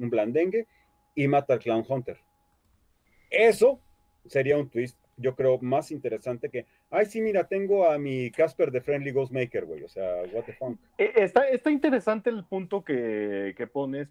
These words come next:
Speaker 2: pero digamos que este personaje nuevo viene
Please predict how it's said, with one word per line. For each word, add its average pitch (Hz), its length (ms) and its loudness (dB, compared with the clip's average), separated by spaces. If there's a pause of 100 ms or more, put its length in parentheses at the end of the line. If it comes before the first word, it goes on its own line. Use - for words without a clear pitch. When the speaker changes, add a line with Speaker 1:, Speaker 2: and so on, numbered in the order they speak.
Speaker 2:
pero 110 380 -4
digamos 143 540 -8
que 110 320 -12 (720)
este 196 280 -4
personaje 131 680 -6
nuevo 120 340 -4
viene 120 580 -6